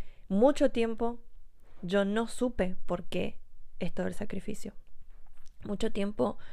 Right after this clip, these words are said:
no supe por qué me volví una adicta al trabajo. Yo trabajaba día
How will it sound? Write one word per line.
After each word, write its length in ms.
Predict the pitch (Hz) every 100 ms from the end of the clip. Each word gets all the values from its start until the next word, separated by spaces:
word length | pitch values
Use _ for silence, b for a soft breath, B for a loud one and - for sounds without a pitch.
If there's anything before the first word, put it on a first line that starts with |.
| B
no 140 | 202
supe 340 | 202 226 233 226
por 200 | 190 190
qué 180 | 196 202
me 120 | 202
volví 500 | 185 180 196 220 - b b b b -
una 280 | 208 208
adicta 400 | 202 196 - -
al 240 | 196 185 180
trabajo. 540 | 180 175 190 - 190 - - - - - - - - - - - - - -
Yo 340 | 170 196 -
trabajaba 760 | - 196 185 185 196 208 226 277 - -
día 480 | 180 214 226 233